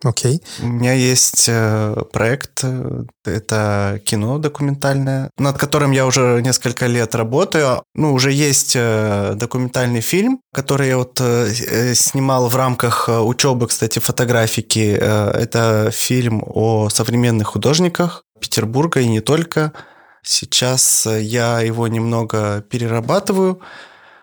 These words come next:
Speaker 2: Но вообще, э, я надеюсь, э, ну, его, м,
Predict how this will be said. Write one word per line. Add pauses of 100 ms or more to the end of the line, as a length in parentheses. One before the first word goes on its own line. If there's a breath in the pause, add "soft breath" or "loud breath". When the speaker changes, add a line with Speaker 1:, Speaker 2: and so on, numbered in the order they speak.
(120)
Speaker 2:
Но
вообще, (100)
э, (160)
я
надеюсь,
э,
ну,
его,
м,